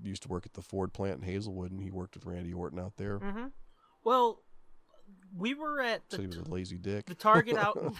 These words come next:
Speaker 2: <laughs> the Target out in Fenton one time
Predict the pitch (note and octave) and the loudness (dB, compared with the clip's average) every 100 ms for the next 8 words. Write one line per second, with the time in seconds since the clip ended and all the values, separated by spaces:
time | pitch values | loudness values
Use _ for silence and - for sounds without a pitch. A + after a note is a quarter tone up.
0 | - F#3 C#3+ - - - - _ _ F#3+ | 0 0 0 -6 -20 -20 -20 _ _ -4
1 | F3+ G#3 A#3 A3+ G3 F#3 E3 D3 G#3+ B3 | 4 6 6 6 2 2 0 -6 -2 -2
2 | A#3 E3+ D3 C#3 - F3+ E3+ D#3 F3+ D#3+ | -2 -6 -8 -10 -6 0 0 0 -2 -2
3 | C#3+ C#3+ | -2 -6